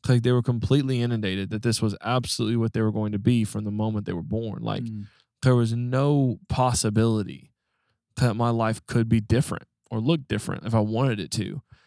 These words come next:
Speaker 1: And so what I know is true is that because the world is what it presently is, that you will find pockets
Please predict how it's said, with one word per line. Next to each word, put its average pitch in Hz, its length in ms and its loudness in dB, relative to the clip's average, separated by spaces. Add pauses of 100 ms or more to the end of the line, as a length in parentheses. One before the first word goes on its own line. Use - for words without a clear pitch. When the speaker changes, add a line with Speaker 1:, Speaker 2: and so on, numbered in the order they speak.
(480)
Speaker 1:
And 123 160 2
so 131 100 4
what 120 160 4
I 117 60 0
know 131 320 2
is 123 160 4
true 107 480 2 (680)
is 123 160 6
that 113 160 2
because 123 640 2 (640)
the 120 120 2
world 120 340 4
is 120 180 2
what 113 100 4
it - 60 -4
presently 107 480 0
is, 117 220 0
that 101 80 -2
you 117 180 4
will 123 240 2
find 104 280 -2
pockets - 680 -4